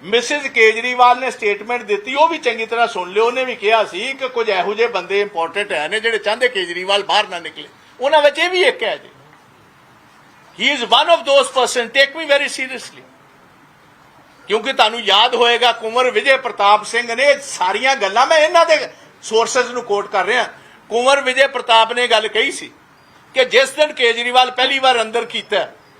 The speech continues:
ਉਸ ਰਾਤ ਸੀਐਮਓ ਵਿੱਚ ਸਾਰੀ ਰਾਤ ਭੰਗੜਾ ਪੈਂਦਾ ਰਿਹਾ ਤੇ ਪਾਰਟੀ ਤੇ ਜਸ਼ਨ ਦਾ ਮਾਹੌਲ ਸੀ।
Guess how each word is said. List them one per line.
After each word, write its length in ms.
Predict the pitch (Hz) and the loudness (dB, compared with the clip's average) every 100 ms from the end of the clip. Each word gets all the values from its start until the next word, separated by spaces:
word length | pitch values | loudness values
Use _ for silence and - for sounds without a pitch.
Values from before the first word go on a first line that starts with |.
| _ _ | _ _
ਉਸ 380 | 226 277 302 302 | 2 6 6 4
ਰਾਤ 500 | 262 226 233 262 262 | 2 6 4 4 -2
ਸੀਐਮਓ 520 | - 214 214 226 247 | -6 -2 -2 0 0
ਵਿੱਚ 220 | 247 247 | 0 0
ਸਾਰੀ 540 | 254 - 202 233 294 285 | -2 0 0 0 -2 0
ਰਾਤ 320 | 233 226 233 | 2 4 2
ਭੰਗੜਾ 420 | 240 208 180 185 | -2 -4 0 0
ਪੈਂਦਾ 380 | 190 190 175 196 | -2 -6 -2 0
ਰਿਹਾ 120 | 202 | 2
ਤੇ 100 | 214 | 0
ਪਾਰਟੀ 380 | 208 196 - 185 | 2 2 0 -8
ਤੇ 140 | 196 | -8
ਜਸ਼ਨ 300 | 185 165 175 | -8 -8 -8
ਦਾ 100 | 170 | -8
ਮਾਹੌਲ 280 | 170 139 127 - | -6 -6 -10 -14
ਸੀ। 240 | - - | -20 -20